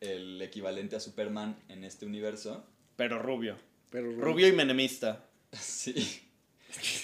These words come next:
Speaker 1: Y él, este superhéroe, pues, bueno, básicamente todos los superhéroes son unos miserables hijos de puta.
Speaker 3: Ah, es
Speaker 1: Podemos
Speaker 3: que
Speaker 1: decir groserías en
Speaker 3: Supongo,
Speaker 2: No.
Speaker 3: no sé.
Speaker 1: Ah, bueno.
Speaker 2: Espera.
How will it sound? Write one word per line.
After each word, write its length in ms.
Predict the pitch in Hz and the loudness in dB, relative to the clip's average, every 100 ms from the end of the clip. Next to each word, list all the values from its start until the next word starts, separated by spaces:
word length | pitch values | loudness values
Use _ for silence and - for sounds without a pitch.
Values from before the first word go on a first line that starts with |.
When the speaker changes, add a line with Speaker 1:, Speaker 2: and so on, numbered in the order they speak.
| - - - - - _ _ _ | -8 -16 -18 -20 -20 _ _ _
Speaker 1:
Y 140 | 135 | 2
él, 380 | 143 143 147 - - | 6 6 6 0 -4
este 360 | 117 - 127 | -4 -4 -8
superhéroe, 640 | 117 113 120 123 120 117 117 | -8 -6 -2 2 2 2 -2
pues, 480 | 110 98 98 - - _ - _ _ | -4 -8 -8 -14 -20 _ -20 _ _
bueno, 340 | 113 113 110 95 | -6 -4 -4 0
básicamente 540 | 107 - 120 120 113 | 0 0 -2 -2 -4
todos 160 | 107 117 | -2 -2
los 100 | 107 | -2
superhéroes 340 | - 107 107 | -4 -2 -2
son 140 | 107 107 | -2 -6
unos 220 | 107 101 | -6 -8
miserables 520 | 101 104 95 92 98 | -8 -6 -4 -4 -6
hijos 180 | 92 92 | -10 -12
de 60 | 92 | -12
puta. 300 | 101 - - - _ _ _ _ _ | -14 -14 -16 -18 _ _ _ _ _
Speaker 3:
Ah, 200 | 151 151 | 0 2
es 80 | 151 | 6
Speaker 1:
Podemos 240 | 123 180 | 6 6
Speaker 3:
que 40 | 175 | 6
Speaker 1:
decir 220 | 160 151 | 4 4
groserías 460 | 117 - 104 101 104 | 4 4 2 2 0
en 360 | 98 92 90 - _ - _ - | -6 -8 -10 -14 _ -20 _ -14
Speaker 3:
Supongo, 320 | - 123 127 | -2 0 4
Speaker 2:
No. 280 | 127 123 127 | 4 2 -2
Speaker 3:
no 180 | 147 151 | -4 0
sé. 80 | 113 | 4
Speaker 1:
Ah, 180 | 127 156 | 6 6
bueno. 400 | 120 98 135 120 | 4 2 -2 -4
Speaker 2:
Espera. 480 | 131 147 135 131 - | -2 6 6 6 0